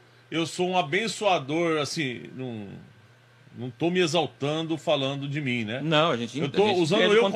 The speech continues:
Speaker 2: contexto.
Speaker 1: exemplo,
Speaker 2: É, a gente
Speaker 1: né?
Speaker 2: entende o contexto, é pra isso que nós estamos
Speaker 1: Tô
Speaker 2: aqui,
Speaker 1: usando,
Speaker 2: né?
Speaker 1: tô me usando
Speaker 2: É.
Speaker 1: como exemplo.
Speaker 2: Sim.
Speaker 1: É, eu faço uma ação todo mês com a pai. Quer dizer, eu tenho algumas lojas de sorvete, sete lojas, e todas as cidades eu faço o dia da pai.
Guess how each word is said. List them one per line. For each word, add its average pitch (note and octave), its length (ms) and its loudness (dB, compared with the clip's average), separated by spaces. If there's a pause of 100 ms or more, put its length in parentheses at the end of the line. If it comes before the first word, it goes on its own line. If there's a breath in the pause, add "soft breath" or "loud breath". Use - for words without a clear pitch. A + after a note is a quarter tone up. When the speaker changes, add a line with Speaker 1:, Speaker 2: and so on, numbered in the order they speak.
Speaker 2:
contexto. A#3 200 6
Speaker 1:
exemplo, G3+ 520 2
Speaker 2:
É, - 100 6
a A#2 80 6
gente A#2 80 -4
Speaker 1:
né? D3 160 2
Speaker 2:
entende F3 160 4
o - 20 -18
contexto, G3 380 2
é B2+ 40 4
pra C#3+ 200 4
isso D3 100 0
que E3 60 -8
nós E3 140 2
estamos F#3 240 2
Speaker 1:
Tô F#3+ 60 6
Speaker 2:
aqui, G3 140 2
Speaker 1:
usando, D#3+ 140 8
Speaker 2:
né? C#3 160 6
Speaker 1:
tô G#3 100 2
me A#3 120 2
usando G#3+ 260 4
Speaker 2:
É. - 80 4
Speaker 1:
como A3+ 140 2
exemplo. G3 520 -2
Speaker 2:
Sim. A2 420 0 (120)
Speaker 1:
É, B2+ 920 4
eu E3 160 2
faço G3 480 2
uma E3+ 420 2
ação F3+ 360 -2
todo A3 380 -2
mês F#3 240 0
com A3+ 100 -2
a A3+ 80 4
pai. F#3+ 460 0 (300)
Quer F3 120 -2
dizer, C#3+ 140 -2
eu D#3 100 2
tenho G#3+ 180 0
algumas D3 400 0
lojas B2+ 400 0
de A#2+ 120 -12
sorvete, C#3 500 -4
sete C#3 340 0
lojas, F#3 540 0
e A3 80 -8
todas C4 360 -2
as B3 120 -2
cidades G3+ 400 -2
eu A3 60 -2
faço A3+ 260 0
o - 20 -6
dia G#3+ 140 -2
da A#3 120 2
pai. F#3+ 360 0